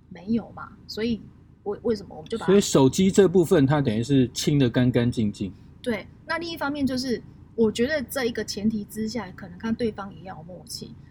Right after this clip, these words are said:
Speaker 1: 比如说对方，他们两个可能对彼此，哦，是这方面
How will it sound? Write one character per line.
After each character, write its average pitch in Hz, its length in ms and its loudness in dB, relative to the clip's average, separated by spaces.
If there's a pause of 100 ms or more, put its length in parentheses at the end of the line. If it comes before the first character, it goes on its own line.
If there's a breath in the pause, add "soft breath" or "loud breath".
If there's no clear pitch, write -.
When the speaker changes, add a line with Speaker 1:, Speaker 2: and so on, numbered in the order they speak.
Speaker 1:
比 240 80 0
如 240 60 2
说 294 180 -6
对 302 160 -8
方， 247 320 0 (720)
他 302 160 -4
们 320 100 -6
两 214 120 0
个 185 80 -14
可 180 100 -16
能 175 120 -18
对 247 120 -2
彼 180 200 -8
此， - 160 -18 (340)
哦， 196 140 -12
是 233 120 -6
这 240 160 -4
方 202 160 -8
面 202 220 -4